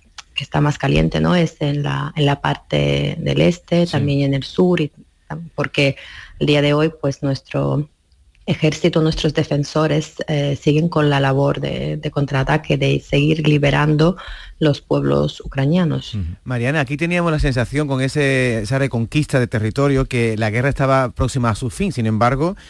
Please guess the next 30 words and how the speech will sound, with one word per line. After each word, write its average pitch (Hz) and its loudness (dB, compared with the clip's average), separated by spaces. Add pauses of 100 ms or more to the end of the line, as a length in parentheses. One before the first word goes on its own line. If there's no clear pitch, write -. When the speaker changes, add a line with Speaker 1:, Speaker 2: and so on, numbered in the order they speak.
(120)
Speaker 3:
ya 110 2
vemos 123 2
que - -2
Putin 147 0
piensa 127 0
anuncia-, 123 -2
anunciar 117 0
la 135 4
co-, 123 -4
la 113 0
anexión 139 2 (280)
de 117 0
esos 135 -2
territorios 127 0
el 113 0
viernes. 92 0
¿Hay 139 0
qué 170 -4
sensación 143 -2
se 127 -2
tiene 135 0
sobre 127 2
el 120 0
final 123 0
de 117 2
la 110 2
guerra? 92 -2
¿Que 113 -4
está 143 0
cerca 151 -2